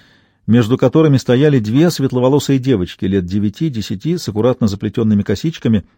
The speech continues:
У мужчины волосы были зачёсаны назад. Он смотрел в объектив так решительно, словно бросал вызов каждому, кто усомнился бы в его власти. Женщина, тоже со светлыми косами, была бледна и некрасива.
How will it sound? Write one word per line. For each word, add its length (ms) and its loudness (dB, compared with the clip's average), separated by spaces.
У 80 0
мужчины 380 2
волосы 400 0
были 160 -2
зачёсаны 440 -2
назад. 480 0
Он 160 2
смотрел 440 0
в 80 0
объектив 400 -4
так 200 -4
решительно, 600 -4
словно 320 -2
бросал 380 0
вызов 480 -2
каждому, 580 0
кто 200 -4
усомнился 500 -2
бы 120 -2
в 40 -4
его 200 -2
власти. 500 -4
Женщина, 680 2
тоже 280 -2
со 140 -6
светлыми 440 -2
косами, 360 -2
была 220 2
бледна 340 0
и 40 2
некрасива. 600 -2